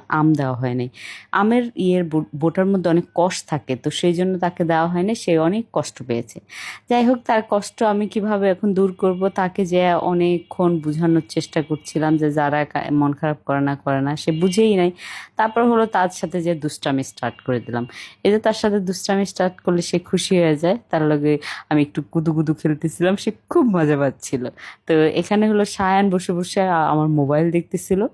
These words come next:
আর আমি হলো যারার সাথে এখানে দুষ্টামি করতেছিলাম। আমি আবার চেষ্টা করি বাচ্চাদের থেকে একটু গ্যাজেটটা দূরেই রাখতে।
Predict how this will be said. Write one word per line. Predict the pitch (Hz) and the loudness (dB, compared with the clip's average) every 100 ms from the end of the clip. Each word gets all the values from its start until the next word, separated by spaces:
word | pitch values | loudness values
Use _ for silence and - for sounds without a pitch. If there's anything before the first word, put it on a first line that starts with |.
| - - _ | -10 -20 _
আর | 147 139 | -2 -2
আমি | - 151 156 | 0 2 2
হলো | 165 160 156 | 2 0 0
যারার | 139 131 | 0 -2
সাথে | 131 - 123 | -2 -6 -8
এখানে | 135 127 120 | -6 -4 -4
দুষ্টামি | 117 - 113 113 | -6 -12 -10 -10
করতেছিলাম। | 113 - - - - - _ - - - | -10 -14 -14 -14 -14 -18 _ -20 -20 -6
আমি | 208 226 | 0 2
আবার | 233 240 - | 2 0 0
চেষ্টা | 233 - 233 | -2 0 0
করি | 240 | 2
বাচ্চাদের | 214 180 - 208 214 | 2 0 -2 -2 -2
থেকে | - 190 | -4 -6
একটু | 190 - | -6 -4
গ্যাজেটটা | 160 147 160 - 180 | 0 0 -2 -2 -2
দূরেই | 151 147 165 175 | 2 4 4 2
রাখতে। | 139 131 - 202 | 0 -4 -4 -6